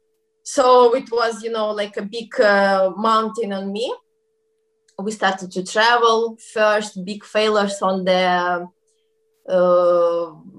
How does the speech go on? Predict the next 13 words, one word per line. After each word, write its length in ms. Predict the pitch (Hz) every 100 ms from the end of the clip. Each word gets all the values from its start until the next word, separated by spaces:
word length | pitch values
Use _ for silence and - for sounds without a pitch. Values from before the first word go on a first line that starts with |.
| -
competitions, 800 | 202 202 202 220 233 214 202 -
you 100 | 185
know, 160 | 190 185
when 120 | 180
you 80 | 180
come 220 | 180 185 185
to 100 | 180
the 120 | 165 170
German 260 | 202 202 180
Open 320 | 190 185 170
and 140 | 170 175
you, 140 | 170
like, 260 | 165 160